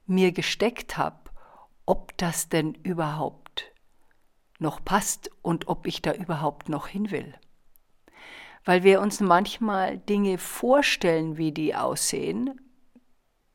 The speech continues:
dass wir uns das wünschen und dann feststellen, dass es aber doch ganz anders ist, als wir uns das gedacht haben.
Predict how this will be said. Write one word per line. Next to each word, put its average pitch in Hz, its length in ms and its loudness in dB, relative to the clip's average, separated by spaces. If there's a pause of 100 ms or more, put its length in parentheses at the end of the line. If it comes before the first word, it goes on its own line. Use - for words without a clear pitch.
(340)
dass - 200 -6
wir - 140 -2
uns 147 180 -6
das - 300 -6
wünschen 202 640 -2 (560)
und - 180 -4
dann 175 160 8
feststellen, 175 880 0 (800)
dass 165 280 4
es 175 160 -4
aber 151 680 -2 (340)
doch - 280 -2
ganz 151 260 4
anders 180 500 0
ist, - 440 -4 (260)
als - 340 -2
wir 143 220 2
uns 139 220 -8
das - 460 -8
gedacht - 440 -2
haben. - 320 -8